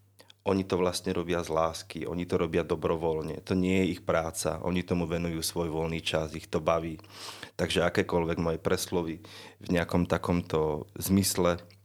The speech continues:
by nemali vlastne význam ani zmysel, lebo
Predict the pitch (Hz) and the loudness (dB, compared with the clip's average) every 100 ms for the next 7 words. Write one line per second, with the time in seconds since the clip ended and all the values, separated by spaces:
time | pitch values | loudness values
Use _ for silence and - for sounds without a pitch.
0 | _ _ _ _ _ - 95 90 92 90 | _ _ _ _ _ 0 2 4 4 4
1 | 85 85 87 - 87 82 85 90 82 78 | 2 0 0 0 -2 0 -2 -2 -2 -2
2 | 82 80 87 - 85 82 82 78 85 - | -2 -2 -2 0 0 2 0 0 0 -2